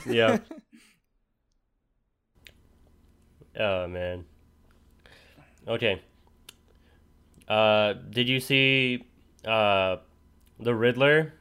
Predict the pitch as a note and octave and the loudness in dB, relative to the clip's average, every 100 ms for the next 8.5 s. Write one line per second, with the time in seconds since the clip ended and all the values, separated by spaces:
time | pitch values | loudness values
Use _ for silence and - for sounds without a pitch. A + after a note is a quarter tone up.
0 | _ _ - A#2+ A2 G#2+ G2+ A2 B2 C3 | _ _ -2 -2 0 -2 0 0 2 0
1 | C#3 C#3 D3+ C#3+ _ _ _ _ _ - | 0 -2 -4 -8 _ _ _ _ _ -20
2 | - - - - A2 G#2+ G2 A#2+ C3 - | -20 -20 -10 -4 -2 -2 0 -4 -4 -10
3 | E3+ E3+ D3+ D#3 F3 D#3+ D#3 G#3 B3 A3 | -12 -10 -12 -10 -10 -10 -10 -8 -6 -6
4 | G#3+ G3+ C3 A#2+ A#2+ - B3 G4 _ - | -6 -10 -14 -14 -14 -12 -12 -12 _ -20
5 | _ _ _ _ _ _ _ _ _ - | _ _ _ _ _ _ _ _ _ -20
6 | - - - A#2 B2 C#3+ C3 A3+ A#3+ B3 | -20 -20 -12 4 8 10 8 6 -2 -4
7 | A#3+ A3 G3+ B3 A3 C#4 - G#3 D3+ D3+ | -8 -8 -6 -6 -6 -8 -8 -8 -8 -10
8 | C3+ A#2+ - A#2+ A2+ | -10 -14 -16 -14 -16